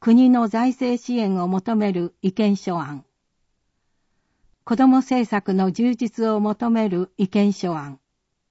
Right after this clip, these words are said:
議案の概要、議員別の賛否等の状況などは、県議会ホームページの本会議からご覧いただけます。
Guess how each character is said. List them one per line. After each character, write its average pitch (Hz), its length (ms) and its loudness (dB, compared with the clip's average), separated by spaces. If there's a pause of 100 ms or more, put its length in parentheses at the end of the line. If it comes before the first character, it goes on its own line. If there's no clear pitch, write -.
(1200)
議 226 220 2
案 247 220 2
の 226 140 0
概 208 280 -2
要、 190 360 -4 (320)
議 220 140 0
員 269 180 6
別 247 280 -2
の 233 160 0
賛 262 360 0
否 175 120 -2
等 214 240 -2
の 185 220 -2
状 220 220 -2
況 226 300 -4
な 202 180 -2
ど 180 180 -6
は、 175 220 -6 (440)
県 262 220 6
議 269 140 2
会 180 280 -2
ホ 240 200 -2
ー - 20 2
ム 240 160 2
ペ 233 220 -4
ー 185 60 0
ジ 180 140 -4
の 180 240 -4 (280)
本 269 260 4
会 247 260 -4
議 180 160 -2
か 202 140 -2
ら 180 140 0
ご 180 140 -2
覧 196 240 -2
い 185 60 -6
た 180 160 -6
だ 185 140 -8
け 180 140 -8
ま 165 140 -8
す。 - 200 -18